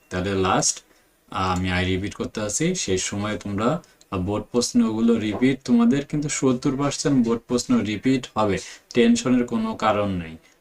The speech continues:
So তোমরা এই বোর্ড প্রশ্নগুলো পড়াশোনা করবা। আর যারা অন্য ডিপার্টমেন্ট বি-, বিএসসি গ্রুপে যারা রয়েছে তাদের অবশ্যই বোর্ড বই কেনা প্রয়োজন। আর সাজেশনমূলক বোর্ড বই কিনবে বিএসসি গ্রুপ ছাড়া,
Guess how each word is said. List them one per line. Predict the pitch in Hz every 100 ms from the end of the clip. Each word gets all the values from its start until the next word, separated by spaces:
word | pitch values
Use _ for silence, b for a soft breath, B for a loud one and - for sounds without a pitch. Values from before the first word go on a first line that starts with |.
| -
So | - 98
তোমরা | 110 110 113
এই | 120 117
বোর্ড | 104 104 -
প্রশ্নগুলো | 113 - 120 107 107 127 220 233 B B B _
পড়াশোনা | 104 104 - 113
করবা। | 113 113 127 180 -
আর | 90 87 90 90 90 _ B B _ -
যারা | 98 98
অন্য | 101 107 110
ডিপার্টমেন্ট | 110 107 110 110 113 107
বি-, | 101 98 101
বিএসসি | 98 104 107 - 123
গ্রুপে | 110 104 92 101
যারা | 101 95 95
রয়েছে | 95 95 127
তাদের | 113 95 95
অবশ্যই | 92 92 127
বোর্ড | 107 101
বই | 101 117
কেনা | 117 233
প্রয়োজন। | 120 117 123 151 214 233 B B B B
আর | 90 90 92
সাজেশনমূলক | - 107 104 104 120 113 113
বোর্ড | 101 101 98
বই | 110 117
কিনবে | 110 120 135
বিএসসি | 101 95 90 98
গ্রুপ | 92 98 98
ছাড়া, | 110 85